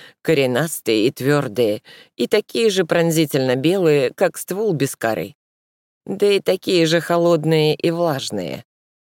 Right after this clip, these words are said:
На их пальцах росли мелкие неровные ногти, словно несчастные почки в морозную весну.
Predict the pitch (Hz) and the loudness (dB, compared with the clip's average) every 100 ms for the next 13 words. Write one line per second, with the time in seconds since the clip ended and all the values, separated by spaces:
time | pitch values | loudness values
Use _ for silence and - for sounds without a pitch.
0 | - 151 156 156 - 170 180 - - - | -8 -2 0 0 -4 -6 -4 -4 -6 -4
1 | - 160 160 - 147 170 180 160 156 139 | -2 -2 -2 -4 -2 0 -2 0 0 2
2 | 135 131 135 143 139 143 104 - 113 104 | 2 2 0 0 0 0 -2 -4 -4 -2
3 | - - 170 143 123 120 - 131 127 139 | -2 0 2 2 0 0 -2 -4 -4 0
4 | 117 95 143 - - 120 131 127 120 - | 0 0 -4 -4 -4 -2 -2 -4 -6 -4
5 | 117 110 107 123 - 104 90 | -2 -2 -4 -6 -6 -8 -10